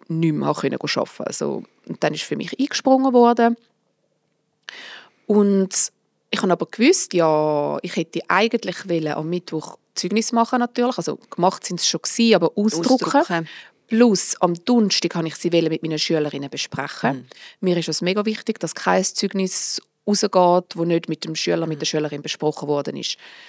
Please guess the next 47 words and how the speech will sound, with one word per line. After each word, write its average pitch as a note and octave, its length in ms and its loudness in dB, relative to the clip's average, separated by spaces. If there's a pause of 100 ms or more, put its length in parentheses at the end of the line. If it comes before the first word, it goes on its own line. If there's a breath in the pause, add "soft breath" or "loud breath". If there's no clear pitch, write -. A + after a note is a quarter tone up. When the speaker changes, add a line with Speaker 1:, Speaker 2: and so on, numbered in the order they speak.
(300 loud breath)
Speaker 1:
Weil D#3+ 260 6
ich F3+ 100 -4
finde F3 260 -2
immer G#3+ 260 2
noch, F#3+ 400 4
über F3+ 200 -4
jedes F#3+ 400 -2
Kreuzchen F#3 640 -2
und E3+ 120 -8
über E3+ 140 -6
jede F3 260 -4
Note E3 580 -2 (300)
tut - 240 -6 (200)
die E3+ 40 -8
Lehrerin E3+ 640 0
vor F#3 340 0
der F3 120 -4
Schülerin D#3+ 640 -4
dem D#3+ 100 -8
Schüler D#3 400 -2
Rechenschaft - 500 -8
ablegen. - 380 -8
Speaker 2:
Ja. G3 100 2 (600 loud breath)
Ja. F3 120 0
Speaker 1:
Und F3+ 280 4
das D#3+ 120 -2
auch D3 140 0
begründen, C4 480 2
warum G#3+ 240 4
das, G#3 140 -2
das - 240 -2
so F#3+ 120 2
ist. F3+ 160 0
Und F3 140 -6
man F#3 100 -2
kann E3 200 0
nicht D#3 120 0
das D#3+ 120 -6
Zeugnis E3+ 600 -2
rausgeben, D#3 440 -2
ohne D3+ 240 -4
dass C#3+ 160 -6
es C#3+ 120 -6
besprochen - 540 -10
Speaker 2:
Mhm. B2+ 60 -6
Speaker 1:
worden - 260 -6
ist. - 240 -6